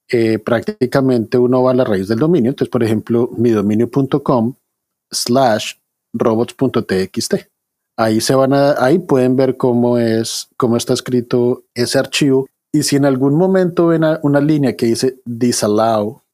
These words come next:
y después un asterisco, prácticamente están bloqueando los motores de búsqueda. Esa es una forma de hacerlo. Y pues prácticamente lo que les digo es, cuando vean algo que se dice robots punto T X T o permitir que los motores de búsqueda revisen el sitio,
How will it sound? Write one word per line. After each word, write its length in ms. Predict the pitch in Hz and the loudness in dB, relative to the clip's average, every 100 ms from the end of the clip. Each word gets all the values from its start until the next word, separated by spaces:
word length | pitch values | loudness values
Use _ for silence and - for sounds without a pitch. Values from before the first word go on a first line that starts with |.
| - | -2
y 100 | 120 | 0
después 400 | 110 - 104 120 | 0 -2 -4 0
un 80 | |
asterisco, 720 | 120 - 139 135 - 120 - _ _ _ | -2 0 0 0 -2 -8 -12 _ _ _
prácticamente 680 | - 127 - 170 135 113 202 | -4 -2 0 0 0 0 -2
están 220 | - 113 | -2 0
bloqueando 360 | 120 - 98 104 | 0 -2 -2 -2
los 140 | 110 | -2
motores 320 | 101 - 85 | -4 -8 -10
de 80 | 90 | -6
búsqueda. 340 | 120 - - _ _ _ _ _ | -4 -4 -12 _ _ _ _ _
Esa 240 | 135 135 - | 0 0 -2
es 100 | 123 | 0
una 160 | 113 | 0
forma 320 | 107 110 107 | 0 -2 0
de 80 | 104 | -2
hacerlo. 540 | 101 151 143 143 143 - _ _ | 0 -2 0 -2 -4 -10 _ _
Y 220 | 127 110 101 _ | -4 -2 -4 _
pues 160 | 120 - | -4 -2
prácticamente 640 | 117 - 123 135 117 101 | -4 -2 -2 0 0 -2
lo 140 | 98 98 | -6 -6
que 80 | |
les 120 | 98 98 | -6 -4
digo 280 | 107 123 | -2 0
es, 160 | 123 101 | 0 -4
cuando 500 | - 110 104 107 101 | -4 -4 -2 -2 0
vean 380 | 110 117 135 151 | 0 0 0 0
algo 240 | 139 143 | -2 -2
que 100 | 147 | -4
se 140 | 131 120 | -2 -2
dice 360 | 107 98 95 - | -2 -4 -8 -10
robots 520 | 98 107 131 147 - | -4 -2 -2 -6 -12
punto 320 | - 127 135 | -6 -6 -4
T 120 | - 196 | -6 -6
X 260 | 196 - | -8 -12
T 260 | - 87 - _ _ 123 | -8 -10 -10 _ _ 0
o 460 | 113 110 107 110 - | 2 2 0 -2 -2
permitir 580 | 139 120 120 113 120 123 | 0 2 0 0 -4 -2
que 120 | 135 | -2
los 200 | 135 127 | 0 0
motores 420 | 123 113 107 117 | -2 -2 -2 0
de 80 | 127 | 0
búsqueda 440 | 113 107 - 123 | 0 -2 -2 -2
revisen 420 | 120 107 104 - 120 | 0 -2 -2 -4 -4
el 100 | 110 | -2
sitio, 440 | 113 107 127 - | -4 -4 -6 -6